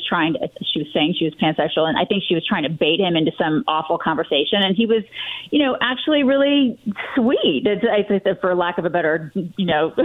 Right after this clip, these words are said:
<laughs> word, but he was very sweet to sit and, and talk to her and engage her in conversation. And he's just, he's very down to earth with people. He doesn't, he's not off-putting. He's not like, "Get this person out of here. I don't wanna talk to them." He will talk to anybody. I mean, he's talked to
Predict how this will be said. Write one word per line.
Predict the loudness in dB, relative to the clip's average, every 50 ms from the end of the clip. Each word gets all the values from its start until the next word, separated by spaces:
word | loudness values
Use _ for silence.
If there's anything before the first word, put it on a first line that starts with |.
| 0 2
<laughs> | 0 0 2 0
word, | 0 0 2 2 2 0 0 2
but | 2 2
he | 2 2
was | 2 0 0 -2 -6 -8 -8 -6 -6 -4 -2
very | 0 2 2 2 2 0 -2 -2
sweet | -4 -2 -2 -2 0 -2
to | -4 -4 0 -2
sit | 0 0 0 0
and, | -2 -2 -2 -4 -6 -4 -2
and | -2 0 0 -2 -4 -6 -12 -18 -16 -14 -14 -12 -6 -6 -4 -2
talk | -2 -2 -2 -2 -2
to | 0 0
her | 2 0 0 0 0
and | 0 0 0
engage | -2 0 0 2 2 2 0 0 0
her | 0 0
in | 0 0 0
conversation. | 0 -2 0 0 -2 -2 0 0 0 0 0 0 0 2 2
And | 2 4
he's | 4 4 4 2 2 0
just, | -2 -2 -2 -6 -10 -10 -10 -10 -6 -2
he's | 0 0 2 2
very | 2 2 2 2
down | 2 0 0 0
to | 0
earth | 0 0 -2 0 0
with | -2 -2 0
people. | -2 -2 0 0 0
He | 0 2 2
doesn't, | 2 0 0 0 0 0 2
he's | 2 2 2 2
not | 0 0 0
off-putting. | 0 -2 -2 -2 -2 -2 -2 0 0
He's | 0 0 2
not | 0 -2 0
like, | 0 -2 -2 0
"Get | 0 0 0
this | 0 -4 -2 -4
person | -4 -4 -2 0 0
out | 0 0 0
of | 0
here. | 0 2 2
I | 2 0
don't | 0 0
wanna | -2 -2 -2 -2
talk | -2 -2 -2 -2 -4
to | -4
them." | -2 0 0 0 -2 -4 -6 -12 -14 -2 0
He | 2 2
will | 2 2 0 -2 -4 -6 -4
talk | -2 0 -2 -2 -4 -6 -12 -16 _ -6 -2
to | 2 2 2 2 0 0
anybody. | 0 2 2 0 0 0 -2 -2 -2 -4 -2 0
I | 0
mean, | 2 2 4
he's | 4 2 2 0 0
talked | -2 -2 -2 -2 -2
to | -4